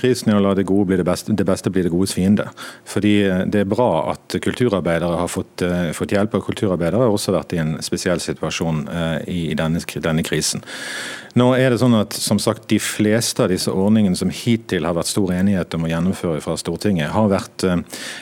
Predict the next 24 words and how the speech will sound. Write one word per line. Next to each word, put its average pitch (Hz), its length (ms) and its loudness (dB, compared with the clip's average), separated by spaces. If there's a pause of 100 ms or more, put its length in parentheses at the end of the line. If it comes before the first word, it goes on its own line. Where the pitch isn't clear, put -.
gjennomført 101 560 2
for 90 160 0
å - 20 -2
dekke, 92 440 -2 (200)
eh, 87 640 -2
opp - 160 0
for - 140 -4
de 107 120 4
bedriftene 92 420 0
som 85 200 -2
har 87 80 0
måttet - 240 -6
stenge 92 240 0
ned 98 180 4
og 85 80 0
fått - 220 -4
omsetningstap, 101 1120 0
eh, 90 220 0
og 82 180 0
andre 98 240 4
som 85 140 -2
har 71 80 -2
fått 80 180 -6
omsetningstap. 110 680 -2